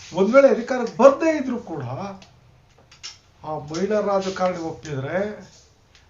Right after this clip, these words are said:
ಕರ್ನಾಟಕದಲ್ಲಿ ಕಾಂಗ್ರೆಸ್ ಹೆಚ್ಚು ಸ್ಥಾನಗಳನ್ನ ಗೆಲ್ಲಲ್ಲ.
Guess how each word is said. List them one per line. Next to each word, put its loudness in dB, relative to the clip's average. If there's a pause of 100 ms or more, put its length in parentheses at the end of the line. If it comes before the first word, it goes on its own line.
(140)
ಕರ್ನಾಟಕದಲ್ಲಿ -6 (1700)
ಕಾಂಗ್ರೆಸ್ 2
ಹೆಚ್ಚು -4
ಸ್ಥಾನಗಳನ್ನ -4
ಗೆಲ್ಲಲ್ಲ. -4